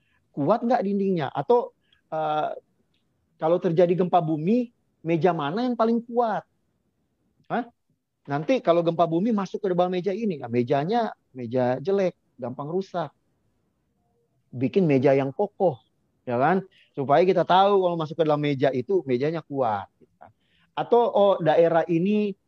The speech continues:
eh, ruang tamu ini struktur bangunannya itu kuat. Kita ke situ.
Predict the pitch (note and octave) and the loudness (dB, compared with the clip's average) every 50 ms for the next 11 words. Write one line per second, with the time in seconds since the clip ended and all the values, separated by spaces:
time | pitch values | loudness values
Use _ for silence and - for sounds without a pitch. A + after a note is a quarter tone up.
0 | _ _ _ _ D3 C#3+ C#3 C#3 C#3 C#3+ C#3+ D3+ D#3 D3+ E3 D#3+ - C#3+ D3+ D#3 | _ _ _ _ -10 -6 -4 -2 -2 0 2 2 2 2 0 -2 -2 -2 -2 -2
1 | D#3+ - D3+ D3 E3 F#3+ G3+ F#3+ - - - E3 D#3 - _ E3+ D#3 D#3 D3 D3 | -2 -2 -2 0 0 0 0 0 -2 -4 -6 -6 -6 -6 _ -2 0 2 2 2
2 | D3 D3+ C#3+ D3 D3 D#3 E3 E3+ D#3+ D#3 - - - - C#3 C3+ C#3 D3 D#3 D3+ | 2 0 -2 -2 -2 -2 -2 -2 -2 -4 -4 -6 -6 -4 -2 0 2 4 4 4
3 | C#3+ C3 B2 - _ _ _ _ _ _ _ _ _ _ _ _ _ - B2 A#2+ | 4 4 2 0 _ _ _ _ _ _ _ _ _ _ _ _ _ -10 -10 -10
4 | B2+ - - G#2+ F#2+ - - G2+ F#2+ F#2 F2 | -8 -8 -8 -8 -8 -8 -10 -10 -8 -8 -10